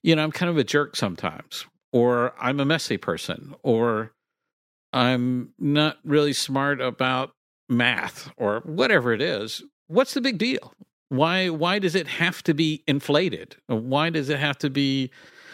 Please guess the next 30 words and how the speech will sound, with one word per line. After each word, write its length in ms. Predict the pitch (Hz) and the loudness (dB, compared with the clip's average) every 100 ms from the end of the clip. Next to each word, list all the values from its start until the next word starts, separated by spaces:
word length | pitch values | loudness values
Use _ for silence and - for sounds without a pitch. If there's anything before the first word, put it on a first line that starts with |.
| - - - - | -18 -16 -16 -4
sort 260 | - 160 | 2 4
of 260 | 147 131 - | 2 -2 -4
this 320 | 156 156 - | 0 0 0
exaggeratedly 1160 | - 117 151 147 156 139 139 139 131 123 135 123 | -4 0 2 2 2 0 0 0 -2 0 0 0
positive 500 | - 139 143 139 120 | 0 0 2 0 0
thing 300 | 143 135 127 | 0 0 0
that 120 | 127 | 0
we're 120 | 113 | -2
trying 380 | - 131 127 127 | -2 0 0 0
to 120 | 123 | 0
work 240 | 120 120 123 | 2 2 2
our 120 | 117 | 2
way 160 | 117 110 | 0 -2
towards? 340 | - 156 107 | 0 0 0
That's 340 | 185 196 - - | -2 -4 -6 0
not 240 | 185 240 | 0 0
the 100 | 262 | -4
same 360 | - 196 220 196 | -2 -2 0 0
as 120 | - | 2
having 260 | 160 147 | 2 2
a 80 | 127 | -2
goal 340 | 104 123 127 123 | 0 2 2 -2
for 300 | - 113 107 | -4 -2 -2
being, 520 | 104 120 113 107 101 - _ _ _ _ _ _ | 0 -2 0 -2 -4 -10 _ _ _ _ _ _
uh, 240 | 120 113 90 - - - | 2 2 -2 -8 -10 0
in 180 | 143 131 | 2 2
a 220 | 117 - | 0 -2
state 320 | - 147 127 | -2 0 2
of, 200 | 113 104 | 0 -4
uh, 60 | - | -14